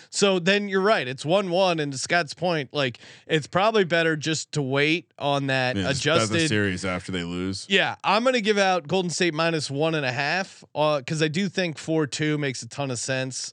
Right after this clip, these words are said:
Speaker 1: Uh, even four one maybe for Golden State. It, it just does feel like, uh, I, because,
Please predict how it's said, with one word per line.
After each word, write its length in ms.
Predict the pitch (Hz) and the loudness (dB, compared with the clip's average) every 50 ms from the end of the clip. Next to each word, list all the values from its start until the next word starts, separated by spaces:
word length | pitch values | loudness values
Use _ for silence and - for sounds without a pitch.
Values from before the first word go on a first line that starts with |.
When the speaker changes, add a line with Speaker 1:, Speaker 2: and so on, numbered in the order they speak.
| _ - | _ -8
Speaker 1:
Uh, 420 | 113 117 117 113 113 110 110 95 - | -6 -4 -4 -4 -4 -4 -6 -6 -8
even 300 | - 156 160 147 139 127 | -6 -6 -4 -4 -4 -6
four 240 | - - 131 123 120 | -6 -4 -2 -2 -2
one 280 | 117 127 131 131 127 127 | 0 0 0 0 0 -2
maybe 280 | 127 123 123 123 120 | -2 -2 -2 -4 -6
for 120 | 110 - 110 | -8 -10 -8
Golden 300 | 101 127 123 117 113 107 | -6 -4 -4 -4 -4 -6
State. 520 | 104 - - - 127 123 120 120 104 - - - - - - - - - - | -6 -6 -4 -2 -2 0 0 -2 -4 -6 -12 -20 -20 -20 -20 -20 -18 -6 -2
It, 180 | 175 180 156 180 | 0 0 2 0
it 100 | 180 - | 0 2
just 260 | 208 208 165 - - | 0 0 0 0 0
does 300 | 190 185 180 175 147 - | 2 2 2 2 0 -4
feel 340 | - - 156 156 147 139 131 | -4 -2 0 0 2 2 2
like, 360 | 120 113 110 104 101 _ - _ _ - 107 | 2 0 0 -2 -6 _ -20 _ _ -14 -14
uh, 60 | 123 - 110 - - | -14 -14 _ -12 -10
I, 180 | 135 135 123 - - 147 117 | -8 -8 -8 -10 -12 -12 -8
because, 560 | - 143 135 - - - 196 202 185 156 156 | -6 -6 -4 -2 0 0 2 2 0 -4 -6